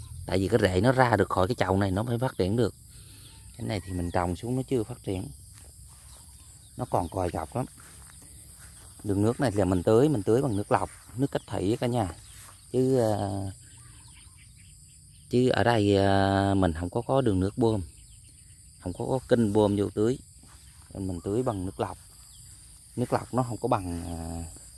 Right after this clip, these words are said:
nó không có bằng nước, à, nước kênh mình cả nhà. Anh em có ruộng gần mà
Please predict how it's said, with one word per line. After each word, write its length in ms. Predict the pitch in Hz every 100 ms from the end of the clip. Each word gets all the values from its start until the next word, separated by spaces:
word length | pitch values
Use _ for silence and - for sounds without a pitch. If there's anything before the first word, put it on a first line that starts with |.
| - - - - - - - - -
nó 100 | -
không 220 | 113 131 101
có 100 | 123
bằng 280 | 113 92
nước, 220 | 95 120 -
à, 300 | 123 107 101
nước 200 | 117 -
kênh 200 | 120 104
mình 460 | 95 95 101 101
cả 80 | 101
nhà. 300 | 104 104 87 - - - -
Anh 240 | - 95
em 260 | 101 95 92
có 220 | - 107
ruộng 280 | 113 90 92
gần 320 | 92 90 90
mà 60 | 87